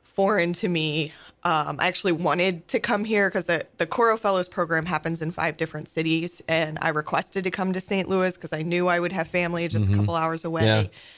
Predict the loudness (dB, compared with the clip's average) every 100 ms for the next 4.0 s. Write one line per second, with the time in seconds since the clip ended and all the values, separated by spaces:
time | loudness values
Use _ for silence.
0 | -20 -20 _ 0 2 2 0 -2 -10 -20
1 | -20 _ -6 2 2 2 2 2 4 4
2 | 4 2 0 0 2 2 2 2 2 4
3 | 4 4 4 2 -4 2 2 4 2